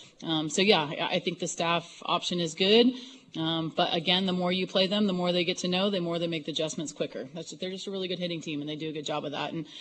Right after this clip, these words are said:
I'm super impressed by that. It's really intriguing to me, and then I try to get me better as a pitching coach on that side. Um, but, you know, today we needed to hit the ball better and take advantage of things to give us a chance to be on both sides of it, and those are the adjustments we need to make tomorrow.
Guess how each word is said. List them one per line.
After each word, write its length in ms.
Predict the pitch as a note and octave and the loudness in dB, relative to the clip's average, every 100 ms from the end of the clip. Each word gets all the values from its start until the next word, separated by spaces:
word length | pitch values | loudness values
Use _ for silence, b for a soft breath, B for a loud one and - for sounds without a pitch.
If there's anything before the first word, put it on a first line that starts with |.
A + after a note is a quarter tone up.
| B | B
I'm 80 | F#3 | -4
super 280 | E3+ G#3 G#3 | 0 -2 -2
impressed 300 | E3+ F3 - | -2 -2 0
by 120 | G3 | 2
that. 320 | G3+ G#3+ B3 | 4 6 4
It's 200 | - F3+ | 0 -4
really 200 | F#3 F3+ | -2 0
intriguing 400 | F3 E3 F3 F3 | 0 0 0 -2
to 100 | E3 | -2
me, 240 | E3+ E3+ G#3 | -2 0 0
and 160 | G3 | 0
then 100 | E3+ | -2
I 120 | E3 C#3+ | -2 -4
try 240 | - D#3+ | -2 -2
to 80 | D#3+ | -2
get 120 | D#3 | -2
me 140 | E3+ | -2
better 360 | E3+ C#3 E3 D#3+ | -2 -2 -2 0
as 100 | E3 | -2
a 60 | D3 | -6
pitching 280 | D3+ C3+ | -8 -8
coach 260 | D3 D#3 D3+ | -6 -6 -6
on 100 | D3+ | -6
that 160 | D3 - | -8 -8
side. 340 | D3 C3+ D3+ B B B - | -8 -8 -8 B B B -8
Um, 320 | D3+ C#3+ D3 | -4 -2 -2
but, 160 | F3 G3+ | 0 2
you 80 | G3 | 2
know, 120 | F3+ | 0
today 280 | F3 F#3 F#3 | 4 6 6
we 140 | F3+ | 6
needed 240 | F3+ E3+ E3 | 2 2 0
to 80 | |
hit 100 | E3 | 0
the 80 | F3+ | -2
ball 220 | F3 F3 | 0 2
better 180 | F3 E3+ | 2 2
and 220 | F3 E3+ | 2 0
take 160 | D#3+ F3+ | -2 -2
advantage 320 | D#3+ E3 D#3 | -2 -4 -4
of 120 | D3+ | -6
things 260 | D#3+ E3 D#3+ | -6 -6 -6
to 100 | C#3+ | -6
give 220 | D3 E3+ | 0 0
us 140 | D#3+ D3 | 0 -4
a 60 | |
chance 640 | - - A3 E3+ E3+ - - B B | -2 4 4 4 -2 -6 -14 B B
to 100 | - | -8
be 140 | E3+ | -6
on 80 | D#3 | -4
both 200 | D3 D3 | -4 -6
sides 280 | - C#3 C#3+ | -6 -8 -8
of 100 | - | -8
it, 220 | D3+ G#2+ | -6 -6
and 100 | E3 | -6
those 160 | D#3 D3+ | -8 -8
are 60 | |
the 60 | D3+ | -8
adjustments 480 | D3 D#3 - D3+ - | -8 -10 -12 -14 -12
we 100 | D3 | -12
need 140 | D3 | -10
to 80 | E3+ | -12
make 160 | - - | -14 -12
tomorrow. 420 | - C3 C#3+ | -14 -12 -14